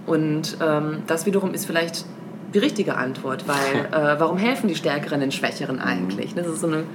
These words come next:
Speaker 1: grundsätzliche Frage ja
Speaker 2: Ja,
Speaker 1: letztlich,
Speaker 2: stimmt.
Speaker 1: ne? Ja. Hatte ja eingangs schon gesagt, dass eigentlich nur Yul Brynner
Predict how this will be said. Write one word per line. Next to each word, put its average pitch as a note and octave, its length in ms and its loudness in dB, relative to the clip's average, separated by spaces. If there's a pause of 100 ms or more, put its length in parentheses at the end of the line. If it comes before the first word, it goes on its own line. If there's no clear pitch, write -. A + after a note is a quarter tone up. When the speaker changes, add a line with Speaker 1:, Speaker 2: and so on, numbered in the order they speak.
(140)
Speaker 1:
grundsätzliche F#3 680 4
Frage B2+ 380 -4
ja B2+ 40 -6 (120)
Speaker 2:
Ja, F#2+ 100 0
Speaker 1:
letztlich, F2+ 260 -6
Speaker 2:
stimmt. G#2 200 -4
Speaker 1:
ne? D#3 60 -2 (380)
Ja. C3+ 180 -2 (400)
Hatte E3 140 2
ja - 60 2
eingangs F3 280 0
schon E3+ 100 0
gesagt, D#3+ 360 2
dass E3 160 -2
eigentlich F3+ 340 -2
nur G3+ 160 6
Yul E3+ 240 6
Brynner F#3 380 2